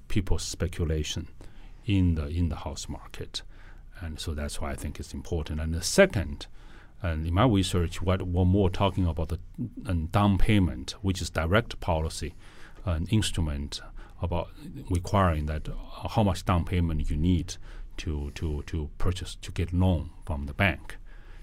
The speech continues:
to purchase house. And then that down payment and the ratio is actually very important, and whether you want it, you know, um, reduce that for twenty percent to ten percent or none, or increase to twenty percent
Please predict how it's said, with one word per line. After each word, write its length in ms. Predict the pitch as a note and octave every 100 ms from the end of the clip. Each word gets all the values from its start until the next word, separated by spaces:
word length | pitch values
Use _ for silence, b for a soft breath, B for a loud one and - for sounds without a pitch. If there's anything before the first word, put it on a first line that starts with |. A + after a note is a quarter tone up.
| b
to 80 | -
purchase 340 | G2+ F2+ D#2+
house. 400 | - F#2+ C#2+ -
And 220 | F2+ F2 F#2+
then 140 | F2
that 180 | G#2 C3+
down 240 | G#2 F#2+
payment 500 | - F#2 D#2 D2+ E2+ - B B B -
and 300 | E2 D#2 D2+
the 180 | D#2+ D#2+
ratio 320 | F#2 F2+ F#2
is 140 | E2+
actually 280 | A#2+ G#2+ F2
very 240 | E2+ D#3+ C#3
important, 640 | F#2 C#3+ D3 C#2 B1 - - - -
and 220 | - D2 D2
whether 300 | D2+ D#2 E2
you 220 | D2+ D#2+
want 340 | D#2 D#2 D#2
it, 200 | D2 - B B B B -
you 140 | F2+
know, 280 | D2+ C2+ C2+ - -
um, 420 | D#2+ - - - - - - - -
reduce 360 | G2 F#2+ A2+ A2
that 120 | G2+
for 120 | -
twenty 260 | F2+ B2 C#3
percent 360 | C#3 B2+ C3 -
to 80 | -
ten 180 | C3
percent 600 | C#3 C3+ C3+ C3 C3 C3 -
or 160 | F#2
none, 420 | E2 F#2 G#2 B2+ C3+
or 160 | F#2
increase 480 | E2+ G2+ C#3 G2 F2+
to 80 | E2+
twenty 280 | - G2+ A#2
percent 520 | - - A2 A2